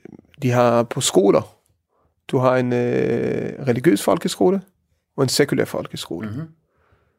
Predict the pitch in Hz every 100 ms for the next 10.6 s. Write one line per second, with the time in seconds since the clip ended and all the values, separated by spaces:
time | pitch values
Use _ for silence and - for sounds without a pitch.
0 | _ _ _ _ _ - 135 123 123 139
1 | 123 123 - - - - - _ _ _
2 | _ _ _ _ _ _ _ _ - 58
3 | 60 58 - - - 117 120 127 143 131
4 | 127 127 120 - 123 - 107 123 135 -
5 | 120 117 120 127 123 120 110 113 117 113
6 | 120 - 131 117 117 113 117 117 113 117
7 | 120 107 98 95 71 67 - - - 85
8 | - 127 117 127 123 117 113 - _ _
9 | _ 131 131 131 131 123 - 135 131 120
10 | - 120 131 120 117 113